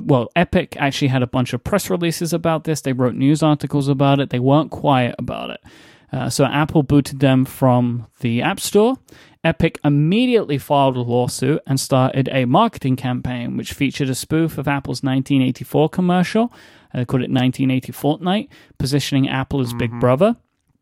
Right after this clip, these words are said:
Speaker 1: I watched the commercial. I think they done it, they did a very good job of it. Uh, it's funny and it fits their brand. And <laughs> when you hear the stuff that the, like, big Apple Big Brother is saying, I think it's kinda hard to argue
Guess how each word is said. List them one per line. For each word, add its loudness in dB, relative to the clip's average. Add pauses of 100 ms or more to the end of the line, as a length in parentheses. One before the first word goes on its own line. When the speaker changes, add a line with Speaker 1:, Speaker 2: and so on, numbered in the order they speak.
(460)
Speaker 1:
I 2
watched 2
the -10
commercial. 2
I -4
think -4
they 0
done 2
it, -10
they -2
did 0
a 0
very 2
good -4
job 2
of 2
it. 0 (460)
Uh, -4 (120)
it's -8
funny 2 (340)
and -2
it -6
fits -2
their -2
brand. -2 (460)
And 4
<laughs> 8
when 6
you 2
hear 4
the 0
stuff -2
that 0
the, 0
like, -6
big 0
Apple -2
Big 0
Brother 2
is 2
saying, 0 (380)
I -2
think 0
it's -6
kinda 2
hard 2
to 2
argue 4